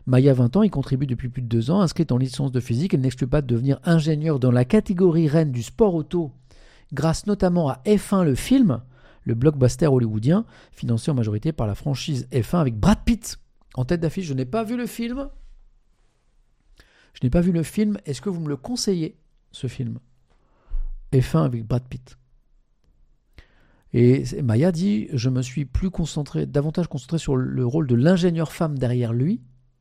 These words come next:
Bof, oui, oui. Voilà. Je me suis dit, « Je veux être elle. » Pour Amy, qui est dessinatrice d'intérieur,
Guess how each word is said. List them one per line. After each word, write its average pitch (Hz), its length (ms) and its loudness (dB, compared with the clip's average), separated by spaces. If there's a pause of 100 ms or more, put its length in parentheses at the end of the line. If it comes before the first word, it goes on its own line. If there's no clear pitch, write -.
(260)
Bof, 143 380 -2
oui, 151 280 0 (340)
oui. 160 280 2 (1800)
Voilà. 135 240 -4 (560)
Je 123 140 0
me 123 60 4
suis 175 140 -2
dit, « 170 80 -2
Je 135 60 2
veux 151 340 0
être 180 360 0
elle. » 143 340 4 (4000)
Pour - 260 0
Amy, 208 300 6
qui 143 160 0
est 123 40 4
dessinatrice 143 520 -4
d'intérieur, 135 600 -2